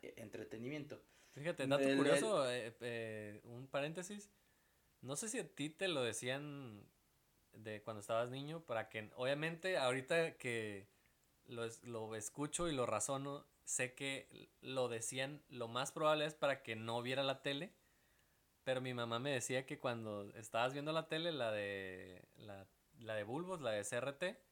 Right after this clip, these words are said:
Speaker 1: Ujú.
Speaker 2: que se te calentaban los ojos.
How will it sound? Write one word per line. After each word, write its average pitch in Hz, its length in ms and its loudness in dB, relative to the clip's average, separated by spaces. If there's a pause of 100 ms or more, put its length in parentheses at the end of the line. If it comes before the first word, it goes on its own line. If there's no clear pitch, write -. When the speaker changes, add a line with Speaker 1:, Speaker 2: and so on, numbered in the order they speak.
(460)
Speaker 1:
Ujú. 123 320 -8
Speaker 2:
que 123 120 -4
se - 120 -4
te 113 120 -6
calentaban 117 580 4
los 110 180 -4
ojos. - 440 -6